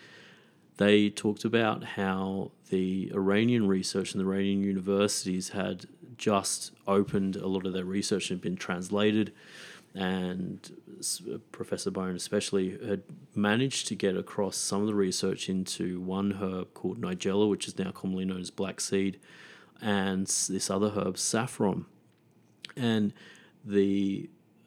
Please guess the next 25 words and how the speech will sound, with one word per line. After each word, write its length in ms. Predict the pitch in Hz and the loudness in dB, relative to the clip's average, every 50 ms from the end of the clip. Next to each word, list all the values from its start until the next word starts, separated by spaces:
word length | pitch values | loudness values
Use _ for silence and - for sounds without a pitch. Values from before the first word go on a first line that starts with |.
| - - - _ | -20 -20 -16 _
just 360 | - 131 143 139 - - - | 2 4 4 4 2 2 4
the 120 | 120 110 | 4 6
effects 460 | 101 - - - 120 104 - - - | 6 4 2 0 0 0 0 0 0
they 140 | - 104 98 | 2 2 2
listed 400 | 95 95 98 95 - - 98 98 | 4 4 2 2 0 -2 0 0
of 140 | 95 90 - | -2 0 2
both 240 | - 101 98 98 - | 2 2 2 2 0
of 100 | 101 95 | -2 0
these 240 | 95 92 92 - - - 113 | 0 0 0 -4 -6 -2 0
herbs, 280 | 107 104 98 95 - - | 2 2 2 2 -2 -2
even 420 | 110 120 110 101 101 95 92 92 | 0 2 2 2 2 0 0 0
then, 440 | 92 98 104 95 95 92 92 - 95 | 2 2 2 2 0 -2 -4 -4 0
were 160 | 95 98 95 | 0 2 0
pretty 280 | 92 - - 110 101 98 | 0 -2 -2 -2 0 2
mind-blowing. 600 | 98 98 98 98 98 101 101 101 98 95 92 95 | 2 0 0 0 0 0 0 0 0 0 -2 -2
And 80 | 98 - | -4 -4
from 240 | - 104 101 101 | -2 0 0 2
then 280 | 95 104 101 101 101 98 | 2 2 2 2 2 0
on, 340 | - - 107 104 101 98 98 | 0 2 2 2 4 2 2
I've 180 | 95 92 90 | 0 -2 -4
been 160 | - 101 98 98 | -2 -2 0 0
using 260 | 95 98 98 98 98 | 0 0 0 -2 -2
nigella 440 | 98 95 92 92 98 95 95 92 92 | -2 -2 -2 -2 -2 -2 -2 -2 -2
and 140 | 92 92 | -4 -4
saffron. 540 | - - - 101 98 - - 98 95 92 87 | -2 -2 -2 -4 -4 -4 -2 -2 -2 -2 -4